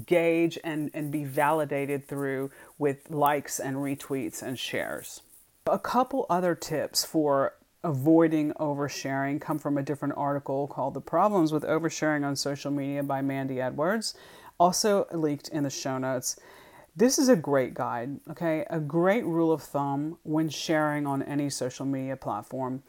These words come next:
Post personal highlights, not the details. It's okay if you do not post every day. People <laughs> aren't going to forget you. If you have something sensitive going on in your family, don't post about it.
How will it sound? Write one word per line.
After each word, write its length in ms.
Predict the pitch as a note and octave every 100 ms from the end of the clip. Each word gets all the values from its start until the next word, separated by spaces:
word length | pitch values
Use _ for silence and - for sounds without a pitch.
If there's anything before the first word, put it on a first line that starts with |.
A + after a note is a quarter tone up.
| - - _
Post 380 | G3+ A3 A#3 -
personal 460 | G3+ G#3 - G3
highlights, 640 | F3+ F#3 G3+ E3+ A#2 A2 - -
not 540 | E3+ E3 D#3+ D#3 - -
the 220 | D3+ D#3+
details. 920 | D3+ D#3 D3+ D3 C3 E2+ B1+ D2 - - _ _ - - -
It's 220 | F#3+ G#3
okay 480 | B3+ A#3+ G#3 G#3+ G#3+
if 140 | G#3
you 120 | F3 F3
do 220 | F3 F3+
not 240 | F#3 F#3
post 340 | - E3+ D#3+ E3+
every 220 | D#3+ E3
day. 380 | D3+ C#3 A2+ - -
People 440 | F#3 G3+ A#3 G#3
<laughs> 20 | -
aren't 340 | E3+ F#3+ D3
going 220 | D3+ D#3
to 60 | D#3+
forget 480 | - D#3 D3+ D3+ A2
you. 320 | A2 G#2+ C#3 _ - - -
If 160 | D#3 F3
you 140 | G#3
have 180 | G3+ E3
something 440 | - G3 G3+ A3+
sensitive 600 | - - A3 A#3+ A#3 F3+
going 300 | D3 C#3+ C#3
on 180 | C#3 C#3
in 120 | C#3
your 100 | C#3
family, 500 | C3+ C#3+ C#3 C#3 C#3+
don't 440 | B2 D#3 D3 E3+ -
post 360 | - C4+ D4+
about 300 | D#3 G#2 G#2+
it. 220 | G#2 -